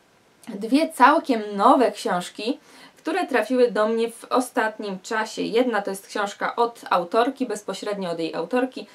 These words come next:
a druga od wydawnictwa i o ile w przypadku jednej doskonale wiem, co to jest, to druga jest dla mnie zagadką. I też myślałam, że tych książek właściwie nazbierało się tutaj więcej, bo spodziewałam się jeszcze dwóch książek,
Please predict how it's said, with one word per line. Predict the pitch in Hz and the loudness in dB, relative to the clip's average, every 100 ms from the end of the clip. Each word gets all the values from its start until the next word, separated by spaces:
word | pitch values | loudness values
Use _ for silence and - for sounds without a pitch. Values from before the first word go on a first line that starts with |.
| - 277 | -20 -4
a | - 311 | 0 2
druga | 254 262 226 | 4 4 4
od | 208 | 2
wydawnictwa | 202 190 170 247 - - 262 | 0 0 0 0 -2 2 2
i | 233 | 4
o | 208 | -2
ile | 214 247 233 | 2 2 0
w | |
przypadku | - - 220 214 220 | -4 -2 -2 0 0
jednej | 226 208 196 | 0 0 -4
doskonale | 190 - 202 208 294 269 165 | -6 -6 -2 4 6 6 4
wiem, | 220 208 | 2 0
co | 202 175 | -2 -2
to | 156 | -2
jest, | 190 269 - | 0 -2 0
to | 247 | 2
druga | 233 247 226 214 | 4 4 4 2
jest | 185 180 175 | 0 -4 -8
dla | 175 180 | 0 0
mnie | 180 175 175 - - - | 0 -4 -8 -14 -20 -12
zagadką. | 180 202 202 220 208 208 - 156 - - | -4 0 2 4 4 2 -4 -4 -6 -6
I | 262 | -2
też | 269 262 | 2 2
myślałam, | 240 - 240 277 269 | 0 2 6 6 4
że | |
tych | 247 220 | -4 -8
książek | - 233 254 214 | -2 0 2 0
właściwie | 220 - 233 | -4 -4 -2
nazbierało | 226 208 196 202 220 226 | -2 -4 -2 2 2 2
się | - | -2
tutaj | 220 202 233 226 | -10 -2 0 2
więcej, | 294 254 247 180 | 2 2 0 -6
bo | 175 | -6
spodziewałam | - - 202 202 214 220 | -10 -8 -4 0 2 2
się | - 190 | 0 -6
jeszcze | 190 262 254 233 208 | 0 0 0 -4 -6
dwóch | 185 277 - | -4 -4 -4
książek, | - 247 196 196 254 | -6 -2 -2 0 0